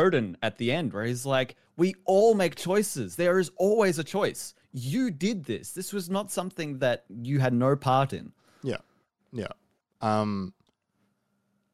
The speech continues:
Speaker 2: I think, I think the last fifth is scrambling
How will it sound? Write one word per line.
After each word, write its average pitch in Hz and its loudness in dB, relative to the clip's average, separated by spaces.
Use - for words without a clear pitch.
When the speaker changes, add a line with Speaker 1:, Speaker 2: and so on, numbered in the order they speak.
Speaker 2:
I 131 -4
think, 143 -6
I 131 -4
think 139 -4
the 135 2
last 113 -2
fifth - -10
is 147 -2
scrambling 107 -6